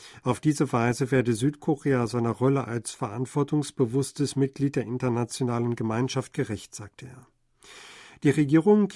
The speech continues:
werde ihre Bemühungen um eine wirksame Umsetzung der bestehenden Sanktionen gegen Russland verstärken und zugleich weiterhin eng mit den U S A kooperieren, hieß es weiter.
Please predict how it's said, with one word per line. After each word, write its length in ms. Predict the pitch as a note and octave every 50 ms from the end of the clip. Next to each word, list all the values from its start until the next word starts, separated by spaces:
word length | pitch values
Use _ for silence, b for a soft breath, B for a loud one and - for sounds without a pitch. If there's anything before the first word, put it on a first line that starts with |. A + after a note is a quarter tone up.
| B2+ B2
werde 240 | B2+ A#2+ A#2 B2
ihre 300 | C#3 B2+ A#2+ A#2 - C3+
Bemühungen 540 | A2+ A2 B2+ A#2 A#2+ B2+ D3 E3 F3+ F#3+ F3
um 80 | D3 C3
eine 280 | A2 A2+ A#2 A2 G2
wirksame 520 | G#2+ C#3 D#3 D3+ - - - C#3 C3 B2+ C3
Umsetzung 760 | C3 B2+ C3 B2+ A2+ A#2+ C3 C3 - - - - E3+ E3+ E3+ - - -
der 80 | C#3 A#2
bestehenden 640 | G#2 A#2+ A2 - - - D3 D3+ D#3 D3 C#3 C3 B2+
Sanktionen 720 | - C3 A#2+ A#2+ A2+ - - - C#3+ D3 D#3+ D#3+ D3+ C#3+
gegen 220 | C3 C3+ B2+ C3+ B2+
Russland 480 | A#2+ - D3+ C#3 - - C#3+ A#2+ A2
verstärken 760 | - - A#2+ - - - B2+ A2+ A2 B2 B2 - E3 D#3 C#3 B B B B B B B B B B
und 140 | B G3 F#3+
zugleich 460 | - F3+ D#3 D#3 C#3+ C#3 C3 - -
weiterhin 320 | B2+ B2+ B2 - C3+ B2 -
eng 200 | C3 C3 C3 C3
mit 160 | C3 B2 -
den 100 | C3 B2+
U 180 | - B2+ C#3
S 160 | C3+ B2+ - B2+
A 100 | A#2 A2+
kooperieren, 680 | - - C#3 C3 - - B2+ G#2+ B2+ C#3+ D3 D#3 E3 C#3+
hieß 260 | F#2 G#2+ G2+ - -
es 200 | G#2+ - - -
weiter. 420 | - C3 C3+ - - - - -